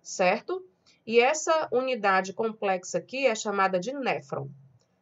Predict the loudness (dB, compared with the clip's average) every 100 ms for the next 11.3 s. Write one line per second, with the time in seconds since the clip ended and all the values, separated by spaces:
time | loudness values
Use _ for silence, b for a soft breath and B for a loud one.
0 | -6 0 0 2 0 0 2 4 4 0
1 | -4 -2 -2 -2 -6 -6 -6 -2 0 0
2 | 0 0 0 -4 -8 -8 -10 -12 -18 -18
3 | _ _ _ -8 -6 -4 -6 -6 -4 0
4 | -2 -2 -8 -10 _ _ _ _ _ _
5 | _ _ _ _ _ -6 -4 -2 -4 -6
6 | -6 -4 -6 -6 -6 -6 -8 -14 _ _
7 | _ _ _ _ _ _ _ _ _ _
8 | _ _ _ _ -4 -4 -4 -4 -4 -4
9 | -4 -2 -2 -4 -8 _ -20 -20 _ _
10 | _ _ _ _ -8 -8 -6 -10 -12 -14
11 | -20 -20